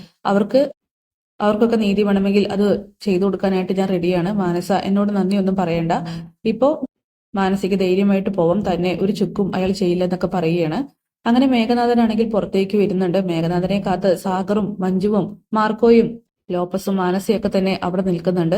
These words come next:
മേഘനാഥൻ തല താഴ്ത്തി വരുന്നത് കാണുമ്പോൾ തന്നെ അവർക്കൊക്കെ ഒത്തിരി സന്തോഷാവുകയാണ്. അങ്ങനെ മാനസയോട് മേഘനാഥൻ ചോദിക്കുന്നുണ്ട്, "നീ ജയിച്ചുലടി, എന്റെ നേരെ ഒരു കൈവിരൽ ഉയർത്തില്ലെന്ന് വാക്ക് തന്നവളിൽ" എന്നൊക്കെ ചോദിക്കുമ്പോൾ, "നിങ്ങൾ എന്നെ കൊല്ലുമെന്ന് പറഞ്ഞു, എന്റെ മകൻ അനാഥനാവരുത്, അവന്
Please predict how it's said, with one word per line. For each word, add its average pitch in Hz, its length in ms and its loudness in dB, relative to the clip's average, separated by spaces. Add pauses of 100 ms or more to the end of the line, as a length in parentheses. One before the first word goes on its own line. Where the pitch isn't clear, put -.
(140)
മേഘനാഥൻ 233 500 2
തല 208 220 2
താഴ്ത്തി 208 340 2
വരുന്നത് 202 340 2
കാണുമ്പോൾ 190 260 0
തന്നെ 185 340 -2
അവർക്കൊക്കെ 190 480 0
ഒത്തിരി 185 260 -2
സന്തോഷാവുകയാണ്. 180 800 0 (400)
അങ്ങനെ 226 240 4
മാനസയോട് 233 520 2
മേഘനാഥൻ 214 420 2
ചോദിക്കുന്നുണ്ട്, 190 640 0
"നീ 185 120 0
ജയിച്ചുലടി, 180 600 2 (360)
എന്റെ 208 220 0
നേരെ 214 260 0 (120)
ഒരു 208 180 4 (440)
കൈവിരൽ 220 540 4
ഉയർത്തില്ലെന്ന് 214 560 0
വാക്ക് 180 320 -2
തന്നവളിൽ" 190 440 2
എന്നൊക്കെ 190 220 0
ചോദിക്കുമ്പോൾ, 180 540 2
"നിങ്ങൾ 185 260 0
എന്നെ 196 140 2
കൊല്ലുമെന്ന് 190 460 2
പറഞ്ഞു, 170 320 -2 (100)
എന്റെ 190 200 -2
മകൻ 190 320 0
അനാഥനാവരുത്, 185 760 0 (420)
അവന് 220 280 4